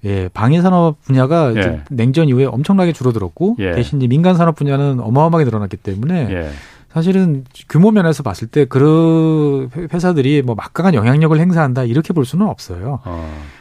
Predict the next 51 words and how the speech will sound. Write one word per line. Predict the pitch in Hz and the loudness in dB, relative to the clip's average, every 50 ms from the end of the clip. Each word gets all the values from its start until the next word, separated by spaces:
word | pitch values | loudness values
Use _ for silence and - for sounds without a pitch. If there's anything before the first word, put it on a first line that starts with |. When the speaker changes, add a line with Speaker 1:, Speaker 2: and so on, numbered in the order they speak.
| - | -14
Speaker 1:
그래서 | - - 175 185 | -8 -6 -4 0
전 | 151 147 156 | 2 2 4
세계적으로 | 175 208 202 202 190 208 208 202 | 4 4 4 4 4 2 2 2
봤을 | 190 165 135 - 156 | 2 0 0 -2 -4
때 | 151 - 170 165 | -2 0 0 0
방위 | 156 - - 113 131 156 165 | 0 -2 -2 -2 -2 0 0
산업 | 175 180 180 165 | 0 0 -2 -2
시장 | - - 156 175 165 160 156 | -6 -6 -4 -2 -2 -2 -2
규모, | - 131 120 104 87 - _ | 0 0 0 -2 -2 -4 _
수로 | - - - 160 151 135 | -16 -8 -4 -2 -2 -2
이제 | 120 117 | -2 -4
수출입되는 | 117 - - - - 180 160 - - 139 120 113 101 92 90 - | -8 -10 -12 -6 -2 -2 -2 0 0 -2 0 0 -2 -4 -6 -8
Speaker 2:
예. | 107 90 82 - | -8 -8 -6 -6
Speaker 1:
이제 | 113 101 110 | -6 -6 -6
다 | 107 - 120 123 | -8 -8 -10 -8
국경을 | - 120 113 - 160 151 143 | -8 -6 -2 0 2 2 4
넘어가는 | 127 110 120 135 143 151 151 143 131 120 | 4 2 2 2 2 2 2 2 0 -2
규모를 | - 117 113 110 117 117 | -2 -2 -2 0 0 0
보면 | 110 107 98 98 110 147 202 247 240 - _ | -2 -4 -6 -4 -2 -2 -2 -4 -4 -8 _
한 | - - 151 143 | -12 -10 -10 -8
삼천억 | - - 208 226 - 254 262 240 | -4 -4 -4 -4 -2 -4 -4 -4
달러 | - 190 175 170 | -2 -2 -2 -2
좀 | 156 147 - | -2 -2 -4
안 | 101 90 | -4 -6
돼요. | 87 92 87 87 110 139 - - _ _ _ _ _ - | -8 -8 -8 -6 -6 -8 -8 -10 _ _ _ _ _ -10
Speaker 2:
예. | 98 | -10
Speaker 1:
그러니까 | 90 82 78 76 73 71 - 139 147 147 151 | -8 -8 -10 -12 -14 -14 -8 -4 -2 0 0
우리 | 139 135 151 | 0 0 2
돈으로 | 151 170 165 170 160 160 | 2 2 4 4 2 2
따지면 | 151 - 170 156 151 156 156 151 | 2 0 0 0 2 2 2 2
요즘 | 131 131 143 147 | 2 2 2 2
Speaker 2:
그래요? | 143 | 4
Speaker 1:
환율이 | 170 180 185 175 165 | 4 4 4 4 4
좀 | 147 147 139 127 123 120 | 2 2 0 0 -2 -4
Speaker 2:
어. | 95 | -2
Speaker 1:
왔다 | 95 113 - 147 | -4 -2 0 0
갔다 | 143 143 139 156 | 0 0 0 0
하니까 | 160 170 165 - | 0 0 2 2
그렇긴 | 147 131 123 - 143 | 2 2 2 0 -2
하지만 | 143 123 127 127 156 180 208 214 - - - - - - - - - | -2 0 0 0 0 0 0 -2 -6 -16 -20 -20 -20 -20 -20 -16 -8
뭐 | - 135 | -6 -2
삼천억 | 123 180 202 - 233 233 | -2 0 0 2 2 2
달러 | - 226 208 202 190 | 2 4 2 4 4
그러면 | 185 175 180 190 | 2 2 2 2
Speaker 2:
너무 | 190 185 | 2 2
Speaker 1:
한, | 180 | 2
Speaker 2:
적은데? | 143 139 135 175 240 - | 0 -2 -2 -6 -6 -4
Speaker 1:
한 | 175 185 | -4 -2
삼백육십 | - - 240 233 262 240 165 139 - - - | -2 0 0 2 2 2 0 0 -2 -4 -2
조 | - 175 | 0 2
원 | 180 214 247 262 | 2 2 0 -2